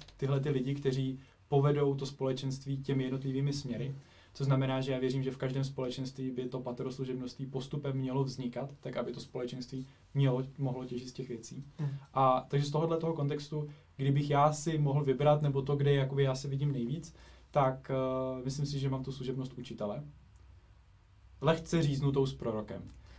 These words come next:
Speaker 1: Protože pokud, eh, to patero služebností znamená, že připravuje svaté k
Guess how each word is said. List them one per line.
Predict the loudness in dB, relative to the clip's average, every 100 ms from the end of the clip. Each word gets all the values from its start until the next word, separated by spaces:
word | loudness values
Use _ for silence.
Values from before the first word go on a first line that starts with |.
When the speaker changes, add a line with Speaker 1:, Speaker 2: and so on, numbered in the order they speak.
| -8
Speaker 1:
Protože | -4 0 2 4 4 4 2 -2
pokud, | 0 0 0 -4 -8 -6 -4
eh, |
to | -2
patero | -2 -2 0
služebností | 0 2 0 -2 -4
znamená, | -2 -2 0 0
že | 0
připravuje | -2 -4 -2 0 0 0
svaté | -2 -2 0 0 0 -4 -6
k | -6 -6